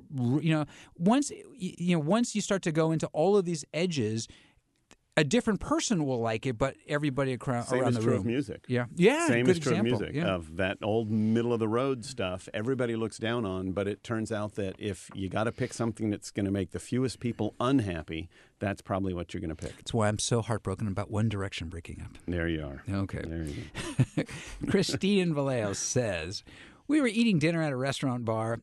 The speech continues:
Speaker 1: and asked the bartender about the wines, and all she did was give us one-word answers, like, 'The Chateau Smith is a Chardonnay,' and the cab was medium." What do you do when that happens besides stiffer on the tip?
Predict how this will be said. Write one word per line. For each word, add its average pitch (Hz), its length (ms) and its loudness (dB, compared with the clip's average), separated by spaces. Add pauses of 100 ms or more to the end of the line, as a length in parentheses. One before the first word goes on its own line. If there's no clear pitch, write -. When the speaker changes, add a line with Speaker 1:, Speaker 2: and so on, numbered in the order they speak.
(120)
Speaker 1:
and 131 200 -2
asked 233 180 0
the 208 80 0
bartender 135 460 0
about 107 200 -2
the 113 80 -2
wines, 95 480 -2
and 101 160 -6
all 123 240 0
she - 140 -4
did 113 260 0
was 104 220 -2
give 110 220 0
us 107 160 -4
one-word 107 580 2
answers, 87 480 -6
like, 87 240 -4 (280)
'The 123 100 2
Chateau 131 380 0
Smith - 440 2
is 95 140 -2
a 98 40 -6
Chardonnay,' 80 600 -6
and 120 120 2
the 123 40 2
cab 120 320 -2
was 104 140 -4
medium." 95 540 -4 (640)
What 294 120 2
do 330 40 4
you 330 80 4
do 220 220 2
when 208 100 4
that 110 160 0
happens 98 400 -4
besides 123 440 -2
stiffer 127 340 0
on 107 80 -2
the 92 80 -4
tip? - 200 -2